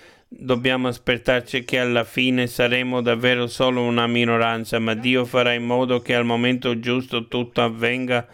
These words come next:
nel modo giusto. Ringraziamo ora il nostro Dio con tutto il cuore e con tutta l'anima per averci informato, per averci fatto conoscere attraverso la sua parola ciò che realmente conta.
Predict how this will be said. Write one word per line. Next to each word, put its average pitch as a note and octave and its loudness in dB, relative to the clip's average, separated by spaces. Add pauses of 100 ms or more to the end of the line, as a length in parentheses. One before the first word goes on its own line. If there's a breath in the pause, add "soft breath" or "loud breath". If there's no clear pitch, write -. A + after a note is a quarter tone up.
(360 loud breath)
nel B2 2
modo B2 0
giusto. A#2+ 0
Ringraziamo A#2+ 0
ora A#2 0
il A2+ 0
nostro A#2+ 0
Dio A#2+ 0
con A#2 -4
tutto A#2+ -4
il A2+ -2
cuore A#2+ 2
e A2 -6
con A2+ -6
tutta B2 -2
l'anima A#2 -2 (560 loud breath)
per B2 2
averci B2 0
informato, A#2 2
per A#2 2
averci A#2+ 0
fatto B2 0
conoscere B2 0
attraverso A#2+ 0
la A#2+ 4
sua A#2+ 0
parola A#2+ 2 (440 loud breath)
ciò B2 2
che B2 0
realmente A#2+ 0
conta. G#2 -2